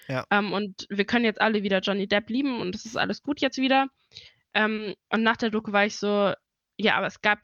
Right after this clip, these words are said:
Speaker 2: doch Beweise gegen Johnny Depp, warum
Speaker 1: Mhm.
Speaker 2: sind die dir jetzt egal? Und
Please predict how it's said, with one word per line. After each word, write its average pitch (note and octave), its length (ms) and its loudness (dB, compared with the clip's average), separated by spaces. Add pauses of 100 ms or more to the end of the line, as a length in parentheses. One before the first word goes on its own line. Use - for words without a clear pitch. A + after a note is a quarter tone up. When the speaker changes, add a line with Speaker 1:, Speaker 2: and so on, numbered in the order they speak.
Speaker 2:
doch G3 140 -6
Beweise G3 440 0
gegen F#3 440 -4
Johnny F3+ 280 0
Depp, F#3 200 2 (140)
warum B2+ 280 4
Speaker 1:
Mhm. - 240 -4
Speaker 2:
sind G3+ 220 -6
die G3+ 80 -6
dir F#3 160 2
jetzt F#3+ 200 0
egal? G#3+ 360 2
Und F#3+ 200 -8